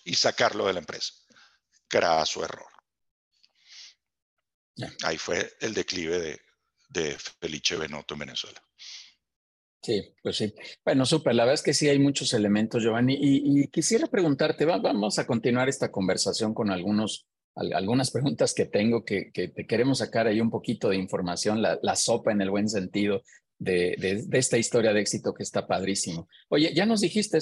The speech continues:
Speaker 2: ¿no? Institucionalizar, profesionalizar, hacer planes de sucesión, etcétera.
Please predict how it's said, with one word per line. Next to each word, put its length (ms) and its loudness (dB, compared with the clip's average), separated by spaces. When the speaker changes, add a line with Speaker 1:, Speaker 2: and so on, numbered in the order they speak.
Speaker 2:
¿no? 200 0
Institucionalizar, 1200 2
profesionalizar, 1200 2
hacer 260 -2
planes 320 0
de 100 -2
sucesión, 640 0
etcétera. 480 0